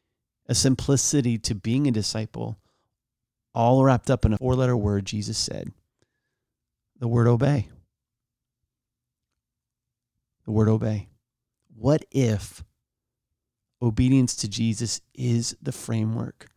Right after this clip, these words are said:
for making a disciple of Jesus and living as one?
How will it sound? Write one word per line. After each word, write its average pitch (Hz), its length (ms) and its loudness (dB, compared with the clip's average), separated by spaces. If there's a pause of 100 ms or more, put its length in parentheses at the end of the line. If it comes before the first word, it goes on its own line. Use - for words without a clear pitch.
(420)
for 101 140 -8
making 107 440 0
a 139 40 2
disciple 139 480 -2
of 143 120 -2
Jesus 147 600 -4 (1080)
and 123 120 0
living 139 280 0
as 92 160 -4
one? 90 320 -8